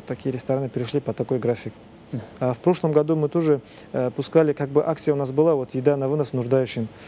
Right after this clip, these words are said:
Speaker 1: Э, во многих магазинах, а, скажем, ну, не слышал, что в ресторанах, а, появилось, но во многих магазинах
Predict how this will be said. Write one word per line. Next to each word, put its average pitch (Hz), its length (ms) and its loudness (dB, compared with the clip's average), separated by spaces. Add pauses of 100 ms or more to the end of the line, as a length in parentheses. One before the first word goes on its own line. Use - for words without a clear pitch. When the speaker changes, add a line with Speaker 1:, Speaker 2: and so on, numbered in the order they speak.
(380)
Speaker 1:
Э, 113 200 -8 (880)
во 139 120 2
многих 160 320 0
магазинах, 143 560 2 (160)
а, 123 160 -2
скажем, 135 360 -2
ну, 156 80 2
не 156 120 0
слышал, 165 280 -2
что 147 140 0
в 135 60 2
ресторанах, 147 500 -2 (460)
а, - 240 -8 (420)
появилось, 131 440 2
но 156 120 2
во 143 60 0
многих 143 320 -2
магазинах 135 480 0